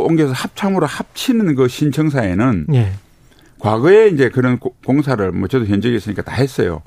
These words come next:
Speaker 2: 음.
Speaker 1: 그런데 인부들 통제가 좀 잘 안 되는 것 같더라.
Speaker 2: 예.
Speaker 1: 그 대통령실 이전 공사만큼 하라고 제가 당부를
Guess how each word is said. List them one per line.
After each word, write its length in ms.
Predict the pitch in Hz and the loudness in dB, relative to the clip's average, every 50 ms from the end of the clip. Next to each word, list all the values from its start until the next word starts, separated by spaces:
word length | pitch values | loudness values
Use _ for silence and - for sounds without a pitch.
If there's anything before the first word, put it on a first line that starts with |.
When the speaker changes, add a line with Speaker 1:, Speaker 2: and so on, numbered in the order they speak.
| - | -8
Speaker 2:
음. 240 | 147 135 120 113 117 117 | -4 -4 -4 -4 -6 -6
Speaker 1:
그런데 320 | - 170 165 143 139 107 - - | -4 -2 0 0 0 -2 -2 -4
인부들 480 | - 165 180 196 185 247 240 233 208 - | -2 -2 0 0 0 -2 0 0 0 0
통제가 380 | - - 120 117 110 117 113 | 0 -2 -2 0 0 0 -2
좀 180 | 98 - 104 95 | 0 -2 -4 -4
잘 180 | 101 104 110 | -2 -2 -4
안 180 | 110 85 82 92 | -4 -4 -4 -2
되는 220 | 98 120 143 156 | 0 0 0 0
것 60 | 143 127 | 0 -2
같더라. 680 | 101 87 - - - 76 73 73 73 80 87 175 160 139 | -2 -4 -6 -6 -6 -6 -6 -6 -4 -4 -2 -2 0 2
Speaker 2:
예. 240 | 131 131 120 107 92 87 - _ _ | 2 2 2 0 -2 -4 -8 _ _
Speaker 1:
그 140 | - 139 131 | -6 -6 -2
대통령실 1000 | - 104 104 - - - 160 175 190 196 214 220 226 208 - - 202 185 175 - | 0 0 0 0 -2 -4 -2 0 0 2 0 0 0 -2 0 0 0 0 0 -2
이전 240 | 175 160 185 170 160 | -2 0 0 0 2
공사만큼 640 | 143 151 160 147 151 143 135 139 135 131 - 120 113 | 2 0 0 0 0 0 0 0 -2 -2 -2 -4 -4
하라고 400 | 113 147 151 147 127 117 123 123 | -2 -2 -2 -2 -2 -2 -2 -2
제가 180 | 113 101 104 | -2 -4 -4
당부를 640 | - - 90 92 101 110 147 160 151 113 92 82 80 | -4 -4 -2 -2 -2 -2 -2 -2 -2 -2 -2 -4 -6